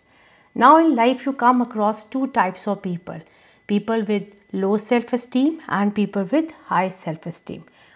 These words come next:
What happens when people have high self-esteem?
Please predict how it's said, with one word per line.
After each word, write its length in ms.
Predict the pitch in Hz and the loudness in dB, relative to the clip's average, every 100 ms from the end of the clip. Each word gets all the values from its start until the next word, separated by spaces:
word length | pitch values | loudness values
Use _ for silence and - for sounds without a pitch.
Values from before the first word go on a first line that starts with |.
| _ | _
What 340 | - 208 330 330 | 4 8 8 6
happens 580 | 233 208 196 190 208 - _ _ | 2 2 0 -4 -6 -10 _ _
when 240 | 196 208 208 | 0 0 2
people 400 | 208 208 202 208 | -2 0 -2 -2
have 320 | 185 175 170 | -2 -2 -6
high 380 | - 220 233 233 | 4 6 6 4
self-esteem? 920 | 233 196 185 - 175 - 220 170 | -4 -6 -6 -8 -16 -8 -6 -6